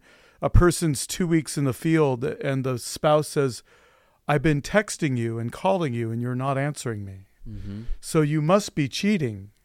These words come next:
Speaker 1: You
Speaker 2: Yeah.
Speaker 1: must be cheating."
Speaker 2: That leap.
Speaker 1: The, the leap is made. It's been two weeks.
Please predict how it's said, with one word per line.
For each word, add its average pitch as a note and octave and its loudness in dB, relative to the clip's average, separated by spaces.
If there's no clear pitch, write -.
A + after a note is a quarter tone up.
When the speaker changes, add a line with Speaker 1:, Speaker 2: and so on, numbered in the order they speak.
Speaker 1:
You D3 -2
Speaker 2:
Yeah. D#3+ 4
Speaker 1:
must A#3 0
be B2+ -2
cheating." G#2 -10
Speaker 2:
That A2+ -2
leap. B2 0
Speaker 1:
The, E3+ 0
the E3 4
leap G3+ 0
is C3 2
made. E3+ -4
It's - -10
been F3+ 2
two F#3+ -2
weeks. A#3+ -8